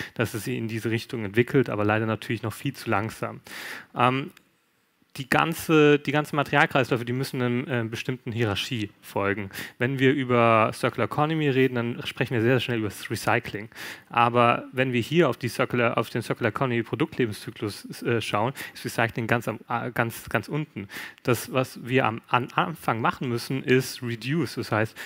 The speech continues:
wir müssen mit dem Bestand arbeiten, wir müssen den Bestand erhalten und wir müssen schauen, dass wir den Materialeinsatz so niedrig wie möglich halten.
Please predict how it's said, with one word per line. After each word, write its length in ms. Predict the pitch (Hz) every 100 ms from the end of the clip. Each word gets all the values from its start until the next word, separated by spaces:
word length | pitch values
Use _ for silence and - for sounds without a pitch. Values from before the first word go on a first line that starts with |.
| -
wir 100 | 113
müssen 360 | 110 160 - 170
mit 140 | 117
dem 100 | 120
Bestand 720 | 101 - - 107 147 240 - - - - -
arbeiten, 500 | 107 107 123 160 190
wir 100 | 147
müssen 240 | 120 120
den 20 |
Bestand 400 | 104 - 117 104
erhalten 500 | 104 92 98 135 -
und 400 | 220 - - -
wir 100 | 123
müssen 260 | 120 123 123
schauen, 280 | - 131 131
dass 220 | 117 -
wir 120 | 120
den 180 | 117 113
Materialeinsatz 1300 | 113 - 117 113 113 - 175 170 117 117 - - -
so 80 |
niedrig 400 | 117 151 - 123 120
wie 40 |
möglich 420 | 113 117 117 -
halten. 400 | 104 98 - -